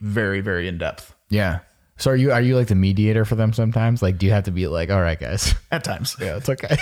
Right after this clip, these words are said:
Speaker 2: <laughs> We'll, we'll figure it out.
Speaker 1: Yeah.
Speaker 2: Don't worry about it. 'Cause you seem like the mo-, you seem like a very level-headed guy.
Speaker 1: I like to think so.
Speaker 2: Yeah. Yeah. That's good. I mean, that's good, you know, and for sure, if you're owning a business, I feel like you need to.
Speaker 1: Yeah, for
Speaker 2: Yeah.
Speaker 1: sure. But at the same time, you need a little bit of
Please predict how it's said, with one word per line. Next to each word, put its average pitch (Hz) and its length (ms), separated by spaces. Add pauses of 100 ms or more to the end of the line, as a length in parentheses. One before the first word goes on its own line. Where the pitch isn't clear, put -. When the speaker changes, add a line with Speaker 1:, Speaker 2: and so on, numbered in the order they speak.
(240)
Speaker 2:
<laughs> 214 480
We'll, 131 340
we'll 135 140
figure 113 260
it 71 100
out. - 180
Speaker 1:
Yeah. 139 100 (200)
Speaker 2:
Don't 127 160
worry 98 200
about 95 280
it. 58 100 (480)
'Cause 143 120
you 139 60
seem 175 160
like 151 160
the 120 60
mo-, 123 120
you 120 140
seem 156 180
like 131 120
a - 20
very 101 200
level-headed 90 560
guy. 87 360 (160)
Speaker 1:
I - 60
like 185 140
to 113 60
think - 180
so. - 160
Speaker 2:
Yeah. 110 280 (160)
Yeah. 123 320 (100)
That's - 180
good. 123 460
I 117 80
mean, 127 180
that's 131 220
good, 110 280
you 107 100
know, 104 160
and 98 280
for 110 140
sure, 113 240
if 101 140
you're 90 140
owning 95 220
a 87 60
business, 101 560 (160)
I 101 80
feel 107 180
like 98 140
you 92 60
need 92 240
to. - 140 (340)
Speaker 1:
Yeah, 123 200 (180)
for - 120
Speaker 2:
Yeah. 87 80
Speaker 1:
sure. 78 200 (220)
But 160 100
at 170 60
the 156 60
same 151 240
time, 120 540 (100)
you 117 80
need 120 160
a 113 40
little 110 160
bit 104 120
of 107 220